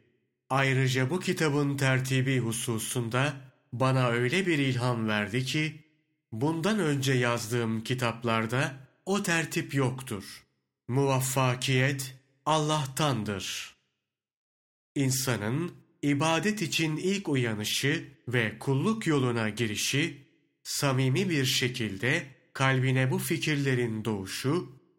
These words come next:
ve Allah'ın tevfikiyle başlar. Kur'an'da bu husus Zümer suresi yirmi ikinci ayeti kerimede, "Allah kimin gönlüne İslam'ı açmışsa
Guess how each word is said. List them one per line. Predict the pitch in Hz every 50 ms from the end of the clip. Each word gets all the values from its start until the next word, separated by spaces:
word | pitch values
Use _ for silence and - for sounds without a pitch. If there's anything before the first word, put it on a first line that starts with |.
| _ 120
ve | 113 127 123 117
Allah'ın | 120 123 127 131 127 127 131 135 135 131 131 151 180 202 208
tevfikiyle | 208 185 180 180 180 180 - 180 180 180 180 - 185 175 147 127 113 104 101
başlar. | 104 101 - - - 127 113 101 92 - - - _ _ _ _ _ _ _ _ _ _ _ _ _ _ _ _ _ _ _ _ _
Kur'an'da | - 151 147 160 165 147 151 147 143 143 135 143 139 131 127
bu | 139 127
husus | 107 110 110 - - - 131 151 180 - - - - - _ _ _ _ _
Zümer | 123 110 107 135 151 156 170 190 196 185
suresi | - - - - 131 117 107 101 101 - - - - 143 160 175 - - - _ _ _ _
yirmi | 117 117 131 131 123 123 127 123 120
ikinci | 117 120 - 120 113 113 117 170 208
ayeti | 196 180 160 139 127 123 117 120 - 120 113 -
kerimede, | - 131 120 107 110 104 98 92 95 95 95 107 110 135 160 170 131 - - _ _ _ _ _ _ _ _ _ _ _ _ _ _ _ _ _ _
"Allah | - 131 143 143 135 139 139 147 156 156 139 - - _ _ _ _ _ _ -
kimin | - 156 156 170 208 233 226 196
gönlüne | 139 147 147 143 135 131 131 127 123 120 113
İslam'ı | 110 110 - - - 123 117 110 107 107 104
açmışsa | 98 101 104 - - 117 123 127 - - - 147 147 156 156 156 -